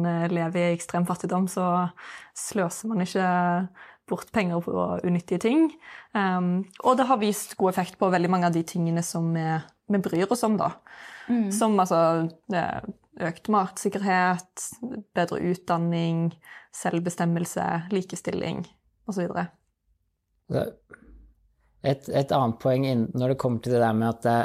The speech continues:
Speaker 3: at det er kalkulert og, og på en måte man bare ser på tallene og sånt nå, så er det jo også, altså, grunntanken her er at det er bra å hjelpe folk. Det er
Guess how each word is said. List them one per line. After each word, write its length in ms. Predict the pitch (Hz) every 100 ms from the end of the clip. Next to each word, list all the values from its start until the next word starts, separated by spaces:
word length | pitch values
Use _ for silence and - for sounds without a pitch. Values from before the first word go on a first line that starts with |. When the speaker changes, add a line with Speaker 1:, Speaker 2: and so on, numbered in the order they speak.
| -
Speaker 3:
at 320 | 120 - -
det 160 | 117
er 80 | 113
kalkulert 720 | 127 117 120 113 107 123 - 117
og, 120 | 113 110
og 160 | 110 113 110
på 100 | 123
en 60 |
måte 320 | 110 - 110 107 107
man 140 | 110
bare 160 | 110 104
ser 160 | 107 104
på 80 |
tallene 440 | 113 113 95 95 101
og 40 |
sånt 200 | 107 95
nå, 80 | 170 185
så 220 | - 147
er 80 | 123
det 100 | 131
jo 80 | 139 -
også, 240 | 127 143 139 -
altså, 180 | 131 156 - 143 143
grunntanken 760 | 160 139 - 120 110 - 156 175 175 -
her 260 | 143 175
er 300 | - 123 127 135 - _ _ _ _ _
at 300 | 127 - - - _ _ _ _ _ _ _ _
det 160 | - 147
er 60 | 143
bra 100 | 131
å 80 | 143
hjelpe 160 | 113
folk. 320 | - 202 247 - - _ _ _ _ _ _ _ _ _ -
Det 60 | 143
er 200 | 151